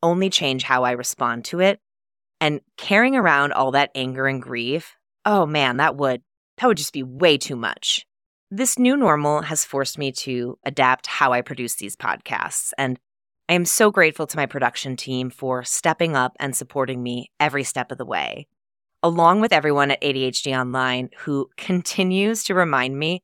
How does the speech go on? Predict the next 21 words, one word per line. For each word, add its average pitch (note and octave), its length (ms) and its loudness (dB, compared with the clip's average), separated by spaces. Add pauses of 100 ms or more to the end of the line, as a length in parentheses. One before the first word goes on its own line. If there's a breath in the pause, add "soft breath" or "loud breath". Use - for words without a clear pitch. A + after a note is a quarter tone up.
(340)
every E3+ 260 4
chance D3 280 2
they C#3+ 140 0
get C3 400 2
that - 180 2
my C3+ 100 -4
health B2+ 280 -2
comes A#2+ 280 -8
first. - 600 -10 (540)
Having G#3 340 2
that F#3 180 0
unconditional C#3 640 -4
support C3+ 640 -4
and B2+ 340 -6
not C3 400 2
being F3+ 200 0
afraid C3 340 0
of C3 140 -2
letting C3+ 240 -2
them C3+ 160 -4
down, C3 480 -2